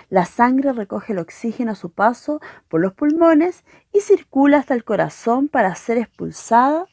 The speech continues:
a todas partes del cuerpo. También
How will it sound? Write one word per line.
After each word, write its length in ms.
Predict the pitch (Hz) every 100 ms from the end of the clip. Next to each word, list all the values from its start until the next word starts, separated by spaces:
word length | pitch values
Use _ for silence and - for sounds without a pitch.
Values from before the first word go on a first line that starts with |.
| _ - _
a 120 | 160
todas 340 | - 240 285 -
partes 420 | 160 180 - 190
del 160 | 196 185
cuerpo. 520 | - 160 - _ _ _ _ _ _ _ _ _ _ _ _ _ _ _ _ _ _ - - - _ _ _ _ _ _ _ _ _
También 460 | 262 277 311 330